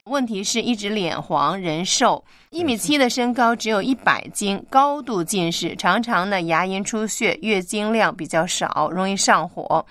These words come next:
而且呢有甲状腺结节和乳腺增生。听徐医师说要做一些上肢的运动，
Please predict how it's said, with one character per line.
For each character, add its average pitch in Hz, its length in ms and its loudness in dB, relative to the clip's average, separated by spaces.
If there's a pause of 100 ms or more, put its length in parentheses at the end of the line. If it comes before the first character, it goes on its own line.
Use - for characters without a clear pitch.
(260)
而 220 140 6
且 214 140 -4
呢 170 180 -2
有 180 160 0
甲 185 280 2
状 185 200 2
腺 170 240 -2
结 165 240 -2
节 156 180 -2
和 160 200 -2
乳 160 200 -6
腺 170 300 -2
增 190 340 0
生。 196 320 2 (460)
听 285 260 2
徐 214 200 -4
医 226 40 -4
师 240 240 -2
说 233 380 2
要 214 200 2
做 220 220 0
一 208 80 0
些 220 180 -2
上 208 360 0
肢 214 180 -2
的 190 140 -2
运 180 260 2
动， 175 260 2